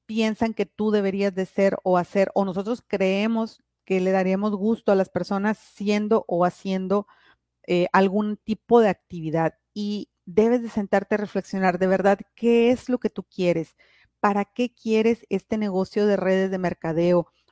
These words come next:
o este negocio de lo que sea que tú vendas, para qué lo quieres hacer. Ok, para ganar dinero, pero ¿para qué quieres ese dinero? ¿Lo quieres para tus hijos? ¿Lo quieres para tus papás?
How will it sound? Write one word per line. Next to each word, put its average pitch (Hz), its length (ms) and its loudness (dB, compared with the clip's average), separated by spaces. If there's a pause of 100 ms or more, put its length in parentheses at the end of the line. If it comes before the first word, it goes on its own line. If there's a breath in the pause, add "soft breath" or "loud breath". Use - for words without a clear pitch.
o 196 160 6
este 196 240 0
negocio 214 340 0
de 214 80 4
lo 202 140 2
que 185 120 -4
sea 202 320 0
que - 160 -6
tú 202 200 -4
vendas, 185 440 -4
para 190 240 0
qué 233 320 -2
lo 226 180 0
quieres 190 360 -4
hacer. 170 360 -4 (480 soft breath)
Ok, - 220 2 (240)
para 185 220 0
ganar 190 300 -2
dinero, 214 340 -2
pero 196 180 2
¿para 202 240 -2
qué 220 160 -8
quieres 254 380 -2
ese 220 240 -2
dinero? 208 520 0
¿Lo 196 180 2
quieres 208 420 0 (340 soft breath)
para 180 240 4
tus - 300 -8
hijos? 196 680 -2
¿Lo 180 140 0
quieres 185 480 -2
para 180 240 0
tus - 180 -10
papás? 180 640 -4